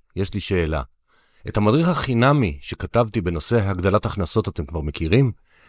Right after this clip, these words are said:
אני נותן בו שלוש גישות שונות ומעשיות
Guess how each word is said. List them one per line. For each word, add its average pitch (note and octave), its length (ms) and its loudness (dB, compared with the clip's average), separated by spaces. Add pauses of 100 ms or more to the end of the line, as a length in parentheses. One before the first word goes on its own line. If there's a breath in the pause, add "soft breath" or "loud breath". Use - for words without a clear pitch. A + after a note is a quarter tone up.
(420 soft breath)
אני A2 80 4
נותן E3+ 280 4
בו F3 140 6
שלוש C#3+ 280 4
גישות C#3 360 0
שונות C3+ 380 4
ומעשיות A#2+ 680 2